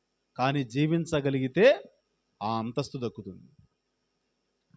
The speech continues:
అందుకని ఏమంటారు వీళ్ళు గెలవలేని వాళ్ళు?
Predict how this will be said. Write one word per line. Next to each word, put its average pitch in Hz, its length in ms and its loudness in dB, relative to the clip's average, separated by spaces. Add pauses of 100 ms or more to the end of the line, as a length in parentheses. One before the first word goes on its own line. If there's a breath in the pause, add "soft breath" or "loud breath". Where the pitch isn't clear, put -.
(340)
అందుకని 294 380 6
ఏమంటారు 277 420 6
వీళ్ళు 269 220 2
గెలవలేని 285 560 8
వాళ్ళు? 269 760 6